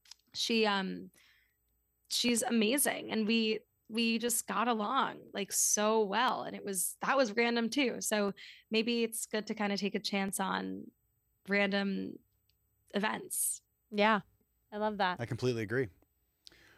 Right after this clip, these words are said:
Speaker 3: Well, thank
Speaker 2: Awesome.
Speaker 3: you, Stella. It's been incredible. I appreciate everything. And it's so great to see you.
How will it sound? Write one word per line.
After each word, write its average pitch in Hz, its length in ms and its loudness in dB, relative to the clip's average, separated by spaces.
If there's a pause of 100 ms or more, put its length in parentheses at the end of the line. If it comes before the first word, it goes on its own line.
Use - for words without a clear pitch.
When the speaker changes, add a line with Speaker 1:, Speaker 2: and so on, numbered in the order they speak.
(160)
Speaker 3:
Well, 143 100 4
thank 180 260 4
Speaker 2:
Awesome. 190 60 0
Speaker 3:
you, 165 40 8
Stella. 151 380 8
It's 139 140 -2
been 143 140 2
incredible. 160 600 6
I 123 40 -4
appreciate 170 500 4
everything. 160 480 6
And 131 280 -2
it's 127 160 -4
so 165 200 6
great 160 180 4
to 131 80 -4
see - 180 2
you. 196 300 8